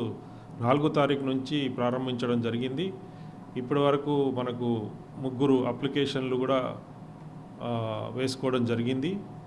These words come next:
ఈ ఇటువంటి అప్లై చేసేవాళ్ళు ఇరవై ఒక్క సంవత్సరాలు దాటిన వాళ్ళు ఎవరైనా అప్లై చేసుకోవచ్చు.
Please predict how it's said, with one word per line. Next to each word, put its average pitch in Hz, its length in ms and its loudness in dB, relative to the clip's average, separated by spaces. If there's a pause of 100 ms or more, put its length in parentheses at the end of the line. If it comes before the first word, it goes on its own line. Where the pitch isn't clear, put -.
(460)
ఈ 156 380 2
ఇటువంటి 160 400 0
అప్లై 143 320 2
చేసేవాళ్ళు 165 1000 2
ఇరవై 156 200 4
ఒక్క 147 100 0
సంవత్సరాలు 147 460 2
దాటిన 139 280 4
వాళ్ళు 147 320 0
ఎవరైనా 139 380 2
అప్లై 139 300 0
చేసుకోవచ్చు. 135 680 -2